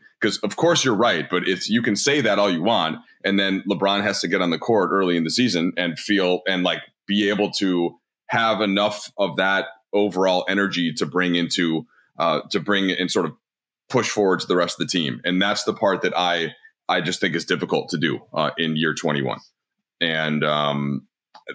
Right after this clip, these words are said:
I don't know that I, if LeBron's gonna be out there, there,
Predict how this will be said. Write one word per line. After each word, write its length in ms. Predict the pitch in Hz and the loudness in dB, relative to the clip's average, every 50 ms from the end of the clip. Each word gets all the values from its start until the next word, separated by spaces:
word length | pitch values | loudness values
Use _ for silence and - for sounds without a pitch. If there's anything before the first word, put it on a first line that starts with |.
| - - - - | -14 -16 -8 -4
I 100 | - 101 | -2 0
don't 220 | 95 101 98 - | 0 0 0 0
know 320 | 98 101 98 95 95 92 90 | 0 2 2 4 2 2 2
that 220 | 87 92 90 - - | 2 0 0 -2 -2
I, 140 | - 95 101 - - - - - - - _ _ _ _ _ - | -2 -2 -2 -4 -6 -12 -18 -20 -20 -20 _ _ _ _ _ -2
if 200 | 139 151 143 - | 0 0 0 0
LeBron's 380 | 139 117 127 123 123 120 110 | 2 2 4 2 2 2 0
gonna 160 | 117 120 107 | 0 0 2
be 120 | 95 98 107 | 2 2 2
out 180 | 113 120 113 | 2 0 0
there, 200 | - 95 87 87 | 0 0 0 0
there, 380 | 85 78 92 92 92 87 - - | 2 2 2 2 2 0 -2 -6